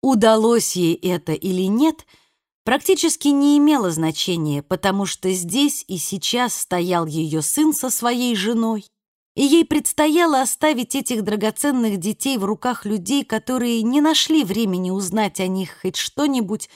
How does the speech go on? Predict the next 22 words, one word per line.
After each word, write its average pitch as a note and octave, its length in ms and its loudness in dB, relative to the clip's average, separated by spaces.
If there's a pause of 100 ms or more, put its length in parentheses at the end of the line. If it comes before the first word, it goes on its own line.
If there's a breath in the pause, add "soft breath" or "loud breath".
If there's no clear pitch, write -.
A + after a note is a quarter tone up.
(320 soft breath)
кроме A#3 300 2
самых D4+ 500 2
общих - 480 -2
поверхностных F3 880 -4
вещей. - 500 -10 (840)
Они D#4+ 260 6
не F4 160 6
знали, E4 400 4
что - 220 -4
Джиллиан C4+ 500 4
была C#4 220 2
храброй, C#4+ 500 0
потому A#3 400 -2
что - 180 -8
чувствовала, G#3+ 680 -2
что A#3 240 -4
Жаклин A#3+ 500 0
где-то G#3+ 340 -2
рядом. G3+ 440 -2 (720)
А C4 100 6
у D4 100 6
Жаклин, D4 600 4